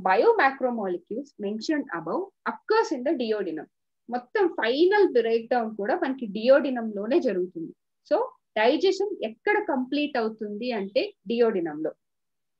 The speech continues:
డైజెషన్ ఎక్కడ స్టార్ట్ అవుతుంది అంటే మౌత్ లో.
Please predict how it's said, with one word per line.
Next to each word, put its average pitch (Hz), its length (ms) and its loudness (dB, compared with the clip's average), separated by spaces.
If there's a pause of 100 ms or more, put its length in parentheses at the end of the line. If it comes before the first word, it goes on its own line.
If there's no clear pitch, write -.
(840)
డైజెషన్ 311 500 2 (140)
ఎక్కడ 349 260 4 (140)
స్టార్ట్ 247 440 0
అవుతుంది 240 440 -2 (100)
అంటే 190 200 -6 (560)
మౌత్ 233 340 0
లో. - 80 -6